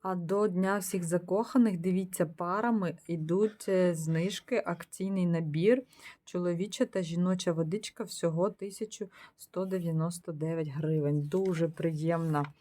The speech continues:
акційна пропозиція, тому скористайтеся. Також Бліс і Баолі, морська водичка чоловіча,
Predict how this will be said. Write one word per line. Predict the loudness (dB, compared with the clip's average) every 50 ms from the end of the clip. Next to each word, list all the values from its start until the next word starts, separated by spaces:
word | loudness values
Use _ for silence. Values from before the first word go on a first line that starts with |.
| -16 -16 -16 -16 -18 -10
акційна | -6 -6 -6 -6 -8 -12 -12 -8 -4 -2 0 0 0 0
пропозиція, | 0 0 -2 -2 0 0 -2 -2 0 0 2 2 0 0 -2 0 0 0 0
тому | 0 -2 -2 -2 0 0 2 2 2 2 0 -4
скористайтеся. | -10 -12 -8 -6 -4 -4 -4 -4 -6 -10 -8 -8 -6 -6 -6 -6 -6 -6 -8 -4 -2 -2 -2 -2 -2 -6 _ _ _ _ _ _ _ -20 -20 _ _ _
Також | -8 -8 -8 -6 -4 -2 0 0 0 -2 -8 -12
Бліс | -8 -4 -2 -2 0 0 0 -2 -2 -4 -6 -6 -8 -8
і | -4 -2 0 0 2 0 0 -2 -4 -6 -10 _
Баолі, | -12 -8 -4 -4 -2 0 2 2 2 2 4 4 2 2 0 -2 -12 _ _ _ _ _ _ _ -12
морська | -10 -10 -10 -10 -12 -8 -2 0 0
водичка | 0 0 -2 -2 0 0 0 0 -2 -6 -4 -4 -4 -4 -4
чоловіча, | -8 -6 -2 0 0 0 0 -2 -4 -4 -4 -6 -6